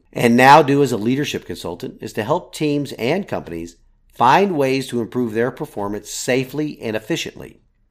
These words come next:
One of the best methods a team can do this by is adapting a culture of continuous improvement.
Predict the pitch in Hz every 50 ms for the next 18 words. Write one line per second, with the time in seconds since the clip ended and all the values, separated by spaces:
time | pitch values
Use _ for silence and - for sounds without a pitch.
0 | _ _ _ _ _ _ _ _ - 107 139 185 214 226 208 190 135 107 - 139
1 | 131 165 185 - - 139 143 135 131 - 143 131 120 110 104 - - 123 123 139
2 | 147 143 - 170 170 135 113 110 101 92 85 80 85 90 - - - 82 78 73
3 | 69 69 76 90 95 107 104 113 110 98 - 120 117 123 - - 139 123 92 90
4 | - - - 110 110 110 - 120 110 92 95 - - - 104 90 - _ - -
5 | 139 127 120 117 120 120 117 117 113 - - - _ - 104 104 101 - - 110
6 | 104 95 76 67 - -